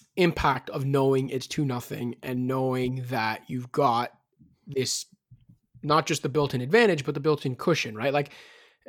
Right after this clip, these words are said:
even some of the stuff with the LeBron fatigue and whether that played into him conceding those switches and allowing a K C P, for example, to take on the Butler assignment off the switch, you know, does that, if it's two one, which it now is, you know, if, if the difference is you lose this game and now it's a tied series, as opposed to, ah, you lose, you're still up two one,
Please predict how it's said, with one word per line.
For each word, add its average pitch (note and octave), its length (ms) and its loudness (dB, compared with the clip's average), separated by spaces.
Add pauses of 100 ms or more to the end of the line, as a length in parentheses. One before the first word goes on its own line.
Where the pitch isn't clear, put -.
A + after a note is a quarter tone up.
(140)
even G3 260 6
some G3+ 160 6
of F#3+ 60 6
the E3+ 60 4
stuff E3 220 4
with D#3 100 -6
the D#3+ 80 0
LeBron D3 360 2
fatigue C3+ 440 -2
and B2+ 140 -2
whether C3 220 0
that B2 280 -2
played B2+ 280 -4
into C3+ 280 0
him B2 200 -2
conceding C#3+ 560 -2
those - 140 -6
switches F3+ 400 4
and C3+ 100 -2
allowing C3+ 420 2
a B2+ 80 -6
K C3+ 200 -2
C C3 160 -2
P, D3 160 -4
for C3+ 160 -6
example, B2 400 -4
to B2+ 80 -12
take C3+ 260 -2
on B2 160 -2
the A#2+ 60 -6
Butler C3 320 -2
assignment B2 480 -6
off E3+ 220 6
the B2 80 -6
switch, A#2+ 380 -4 (440)
you E3+ 80 6
know, F3 100 10
does D3+ 180 4
that, D#3+ 260 4 (680)
if E3+ 120 6
it's G#3 160 8
two A3 220 6
one, E3 340 8
which C#3+ 160 4
it D#3 80 2
now B2 260 2
is, A2+ 200 -4
you C3+ 60 2
know, C#3+ 160 6
if, C#3+ 180 2
if F3 180 -2
the E3 100 4
difference F#3 380 6
is D#3 160 4
you D3+ 80 4
lose D#3 220 4
this C#3+ 120 0
game D3+ 240 4
and C#3+ 80 2
now C#3+ 240 4
it's C3+ 100 -2
a C#3 40 -12
tied C#3 300 0
series, C#3 400 2
as C#3 160 2
opposed C#3+ 320 0
to, - 120 -2
ah, D3 120 2
you C3 140 0
lose, C3 300 0
you're B2+ 80 -4
still C#3 200 -2
up A#2+ 80 -6
two D3 180 -4
one, F3+ 320 6